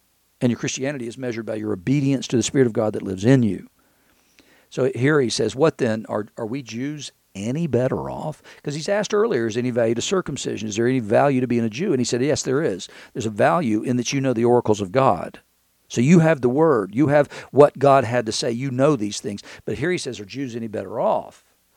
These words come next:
<clears throat> He says, "No, not at all." Well, how do those two things fit together? One is you know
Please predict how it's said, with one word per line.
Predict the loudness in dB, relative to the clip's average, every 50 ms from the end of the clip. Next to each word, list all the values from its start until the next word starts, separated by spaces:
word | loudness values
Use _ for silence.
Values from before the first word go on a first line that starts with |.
| _ _ _ _ _ _ _ _ _ _ _ _ _ _ _
<clears throat> | -2 -2 -2 -2 -2 -2
He | -4 -4
says, | -4 -4 -4 -2
"No, | 0 0 2
not | 2 2 2
at | 2 2
all." | 2 0 -2 -4 -10 _ _ _ _ _ _ _ _ _ _ _ _ _ _ _ _ _ _ _ _ 0
Well, | 2 4 4
how | 4
do | 4 4
those | 4 2 2
two | 0 -2 -2
things | -2 -2 -2 -4
fit | -6 -8
together? | -6 -4 -4 -2 -2 -2
One | -4 -4 -4 -4
is | -2 -4 -4 -4 -4
you | -4 -2
know | 2 4 4 6 6 4 4 2 0 0 -2 -2 -4